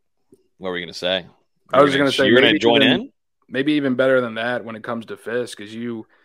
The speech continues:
Speaker 2: he's not even a full go right now, and you already have guys like Fabian Lovett, who's, who spoke after practice, uh, a couple weeks ago,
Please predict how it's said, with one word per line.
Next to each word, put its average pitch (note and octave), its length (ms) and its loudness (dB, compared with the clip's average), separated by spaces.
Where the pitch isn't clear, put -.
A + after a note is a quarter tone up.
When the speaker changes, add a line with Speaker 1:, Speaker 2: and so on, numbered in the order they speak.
Speaker 2:
he's B2+ 120 -6
not D3 200 0
even D3 220 0
a B2 60 -2
full C#3 260 0
go A2+ 540 -4
right A2 180 -4
now, A2 200 -8
and A2 100 -10
you A#2 100 -10
already A2 200 -8
have G#2+ 240 -10
guys A2 500 -8
like G2 360 -10
Fabian A#2 360 -2
Lovett, A2 360 -8
who's, G#2+ 420 -14
who G#2+ 180 -12
spoke - 420 -6
after G#2 200 -8
practice, G#2 640 -6
uh, G2 280 -6
a - 60 -18
couple G#2+ 300 -6
weeks G#2 240 -14
ago, G2+ 420 -6